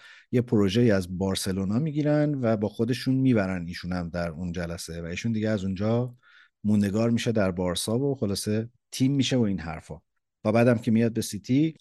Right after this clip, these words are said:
اگه مستند همه یا هیچ، اه، سیتی رو دیده باشین، سر انتقال آیمریک لاپورت که دارن می‌گن که خیلی برای گواردیولا انتقال مهمی بوده،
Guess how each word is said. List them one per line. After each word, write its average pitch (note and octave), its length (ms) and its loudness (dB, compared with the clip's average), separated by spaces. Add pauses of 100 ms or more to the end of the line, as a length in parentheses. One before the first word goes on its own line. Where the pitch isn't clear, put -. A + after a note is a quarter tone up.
اگه D3 160 2
مستند A#2 460 2
همه A2 280 2
یا G#2 240 0 (200)
هیچ، G#2 280 -6
اه، G2 760 0
سیتی - 400 -6
رو G#2 120 0
دیده G2+ 260 0
باشین، A2+ 600 2
سر A#2+ 260 -2
انتقال A#2 440 -2
آیمریک G2 480 -4
لاپورت G#2 600 -2
که G#2+ 120 -4
دارن G2 420 -2 (140)
می‌گن G#2+ 360 0
که A2+ 140 -6
خیلی A2 440 2
برای F#2 200 0
گواردیولا F2 520 -4
انتقال F2 380 -6
مهمی F2 500 -4
بوده، G#2 580 -2